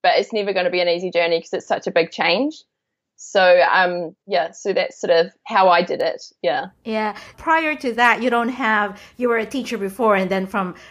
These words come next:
Speaker 2: from teaching that you went to H R. So you didn't really actually have a, a business sort of owning, you, you didn't have prior experience of owning your business
Speaker 1: No.
Speaker 2: or <laughs> doing freelance, right?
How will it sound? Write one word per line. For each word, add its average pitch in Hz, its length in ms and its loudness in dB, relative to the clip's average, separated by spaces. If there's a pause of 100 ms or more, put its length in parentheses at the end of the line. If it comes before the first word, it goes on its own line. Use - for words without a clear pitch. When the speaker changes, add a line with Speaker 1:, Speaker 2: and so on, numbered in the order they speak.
Speaker 2:
from 196 160 -4
teaching 240 480 -4
that 185 140 0
you 190 100 0
went 190 220 -2
to - 140 -4
H 180 480 -2
R. 277 260 4
So 254 120 -8
you 311 120 -2
didn't 403 260 -2
really 277 200 0
actually 226 340 0
have 196 440 2 (300)
a, 180 140 -2 (100)
a 185 60 -8
business 196 800 0 (200)
sort 220 180 -2
of 175 200 -2
owning, 196 540 2
you, 202 180 -10
you 208 160 -6
didn't 247 240 2
have - 220 0
prior 208 400 0
experience 185 500 -4
of 180 80 -10
owning 196 300 -4
your 180 180 -6
business 226 300 0
Speaker 1:
No. 247 340 2
Speaker 2:
or 185 160 0 (120)
<laughs> 190 100 -14
doing 185 300 0
freelance, 214 500 -4
right? 269 440 -6